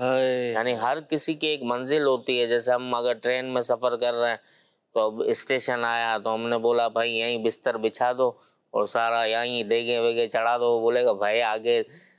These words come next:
Speaker 2: ہماری منزل تو آگے ہے، یہاں تھوڑی رکنا ہے ہمیں۔" تو یہ جو ہے، زندگی ایک عارضی پڑاؤ ہے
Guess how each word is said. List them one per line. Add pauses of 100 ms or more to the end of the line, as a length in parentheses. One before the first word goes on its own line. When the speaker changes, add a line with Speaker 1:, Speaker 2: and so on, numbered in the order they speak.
(160)
Speaker 2:
ہماری
منزل
تو
آگے
ہے،
یہاں
تھوڑی
رکنا
ہے
ہمیں۔" (520)
تو
یہ
جو
ہے،
زندگی
ایک
عارضی
پڑاؤ
ہے